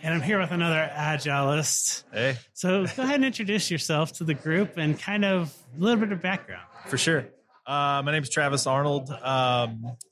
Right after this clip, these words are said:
Speaker 2: I guess the, the way back story with Agile Marketing starts in two thousand nine, two thousand ten. Uh, worked with a software company on the marketing side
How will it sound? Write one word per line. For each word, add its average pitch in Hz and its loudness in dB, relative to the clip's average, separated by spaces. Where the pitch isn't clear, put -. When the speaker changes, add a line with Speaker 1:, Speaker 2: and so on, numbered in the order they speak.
Speaker 2:
I 135 -6
guess 190 2
the, 131 2
the 131 0
way 151 2
back 147 0
story 135 2
with 131 -4
Agile 135 2
Marketing 127 -2
starts 123 -2
in 113 -2
two 139 -2
thousand 127 0
nine, 127 0
two 120 -8
thousand 120 0
ten. 123 -2
Uh, 117 -4
worked 120 -4
with 117 -6
a 113 -6
software 117 -2
company 120 -4
on 120 -6
the 120 -2
marketing 151 0
side 151 0